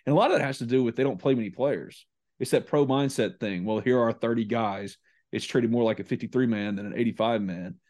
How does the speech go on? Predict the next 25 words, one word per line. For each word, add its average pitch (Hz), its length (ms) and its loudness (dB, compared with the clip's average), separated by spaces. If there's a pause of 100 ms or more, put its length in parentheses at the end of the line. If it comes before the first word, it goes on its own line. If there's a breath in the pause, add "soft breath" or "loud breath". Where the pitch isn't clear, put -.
(120)
I 127 120 -2
think 131 200 0
that 127 280 2 (640)
approach, 110 560 0
that - 160 -10
strategy 110 600 0
has 95 240 -6
to 104 80 -10
change 92 300 -4
as 90 140 -8
well. 107 460 -2 (340 soft breath)
But 117 280 2
that's 131 200 0
asking 117 300 -2
for 107 140 -6
philosophical 110 720 -2
changes 95 480 -6
that 104 120 -2
are 101 180 -4 (160)
more 120 400 -2
unlikely 113 440 0
to 95 100 -2
happen 104 420 -2
than 95 160 -2
just 95 300 -8